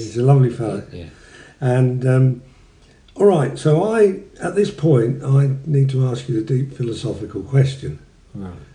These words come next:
Speaker 1: Uh, 'cause we're getting towards the end of our conversation, Steve. So what I'd like to know is, um, what is the most important thing that you've learned in life?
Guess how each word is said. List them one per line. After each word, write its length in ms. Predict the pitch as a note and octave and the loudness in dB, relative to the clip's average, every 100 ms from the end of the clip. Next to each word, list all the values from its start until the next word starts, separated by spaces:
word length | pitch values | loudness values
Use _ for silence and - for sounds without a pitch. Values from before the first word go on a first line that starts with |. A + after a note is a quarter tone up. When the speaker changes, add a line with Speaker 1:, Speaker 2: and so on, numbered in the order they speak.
| - _ - | -20 _ -14
Speaker 1:
Uh, 180 | A#2 G#2+ | -10 -8
'cause 200 | - G#2+ | -4 -4
we're 80 | A#2 | 0
getting 240 | D3 C3+ | 0 0
towards 300 | A2+ A#2 G#2+ | -2 -2 -2
the 100 | G#2+ | -2
end 140 | A2 B2+ | 0 -2
of 80 | A2 | -2
our 120 | G#2+ | -6
conversation, 760 | - G#2+ G2 - G#2 F#2 G#2 | -6 -6 -6 -8 -8 -8 -10
Steve. 360 | E2+ - A2+ A#2+ - - - _ _ | -12 -8 -6 -6 -12 -20 -20 _ _
So 160 | - E3+ | -4 -2
what 120 | G3 | 2
I'd 80 | F#3 | 4
like 260 | E3+ E3 - | 4 2 0
to 120 | C3+ | 2
know 280 | B2+ A#2 A2+ | 2 2 0
is, 300 | A2+ A2 B2+ | -2 -2 -2
um, 320 | B2 A#2+ A#2+ - _ _ _ _ _ _ _ _ B3+ | 0 -2 -6 -14 _ _ _ _ _ _ _ _ -16
what 180 | F3+ B3 | -8 -4
is 120 | C#4+ G3+ | -2 -2
the 60 | |
most 320 | F#3+ E3 C3+ D#3 | 0 2 2 0
important 480 | C3+ C#3 C#3 - | 0 2 0 -4
thing 280 | - C3 G#2+ | -2 0 0
that 120 | A#2 | -4
you've 260 | B2 A#2+ A2 | -2 -2 0
learned 460 | A#2 A2+ G#2+ G2+ G2+ | -4 -2 -4 -4 -6
in 180 | G2+ | -6
life? 420 | G2 - - - | -8 -8 -10 -14